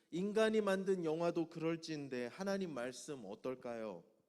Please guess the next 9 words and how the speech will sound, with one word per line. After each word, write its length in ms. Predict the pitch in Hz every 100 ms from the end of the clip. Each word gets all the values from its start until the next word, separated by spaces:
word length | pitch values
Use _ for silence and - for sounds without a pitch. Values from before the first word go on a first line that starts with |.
| _ _ _ - _ _
하나님께서 800 | 175 180 180 175 170 170 160 170
우리에게 460 | 151 131 147 143 147
주시는 580 | 135 127 135 131 135 139
사랑의 480 | 156 165 156 151 -
편지, 540 | 170 160 131 104 92 _ _ _ _ _ _
곧 500 | - 120 110 - -
성경 640 | - - 185 185 175 170 165
말씀 480 | 120 131 135 160 139
안에는 560 | 117 123 156 160 104